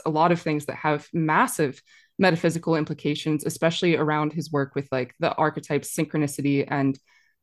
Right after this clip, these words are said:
sort of even the differentiation between, like, the psyche and psychic material versus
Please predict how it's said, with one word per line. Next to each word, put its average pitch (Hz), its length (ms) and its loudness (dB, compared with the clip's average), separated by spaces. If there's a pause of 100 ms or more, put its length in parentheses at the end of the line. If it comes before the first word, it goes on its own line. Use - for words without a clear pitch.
(120)
sort 180 280 4
of 143 260 0 (720)
even 196 460 4
the 165 220 4
differentiation 160 920 -2
between, 143 600 -2
like, 131 260 -4 (180)
the 151 200 0
psyche 156 680 0
and 156 160 -2
psychic 156 440 -2
material 156 580 2
versus 139 520 -2